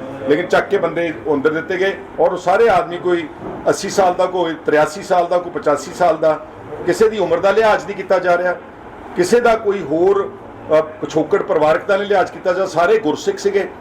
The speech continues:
ਉਹਨਾਂ ਨੂੰ ਪਹਿਲਾਂ ਪੁਲਿਸ ਨੇ ਅਰੈਸਟ ਕੀਤਾ, ਜਦੋਂ ਕੱਲ੍ਹ ਜ਼ਮਾਨਤ ਦੇ ਦਿੱਤੀ ਅਦਾਲਤ ਨੇ, ਫਿਰ ਚੱਕ ਕੇ ਉਹਨਾਂ ਨੂੰ ਦੁਬਾਰਾ ਫਿਰ ਅਰੈਸਟ ਕੀਤਾ ਗਿਆ ਤੇ ਅੱਜ ਉਹਨਾਂ ਨੂੰ ਪੁਲਿਸ ਨੇ ਛੱਡਿਆ। ਇਹ ਜੋ ਕੁਛ ਪੰਜਾਬ ਦੇ ਵਿੱਚ ਵਾਪਰ ਰਿਹਾ,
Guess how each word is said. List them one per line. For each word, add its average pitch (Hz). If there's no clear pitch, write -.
ਉਹਨਾਂ 202
ਨੂੰ 220
ਪਹਿਲਾਂ 202
ਪੁਲਿਸ 156
ਨੇ 180
ਅਰੈਸਟ 143
ਕੀਤਾ, 208
ਜਦੋਂ 208
ਕੱਲ੍ਹ 214
ਜ਼ਮਾਨਤ 156
ਦੇ 196
ਦਿੱਤੀ 196
ਅਦਾਲਤ 180
ਨੇ, 151
ਫਿਰ 190
ਚੱਕ 180
ਕੇ 196
ਉਹਨਾਂ 185
ਨੂੰ 185
ਦੁਬਾਰਾ 151
ਫਿਰ 147
ਅਰੈਸਟ 214
ਕੀਤਾ 196
ਗਿਆ 185
ਤੇ 202
ਅੱਜ 190
ਉਹਨਾਂ 180
ਨੂੰ 180
ਪੁਲਿਸ 151
ਨੇ 170
ਛੱਡਿਆ। 151
ਇਹ 220
ਜੋ 196
ਕੁਛ 226
ਪੰਜਾਬ 175
ਦੇ 185
ਵਿੱਚ -
ਵਾਪਰ 131
ਰਿਹਾ, 120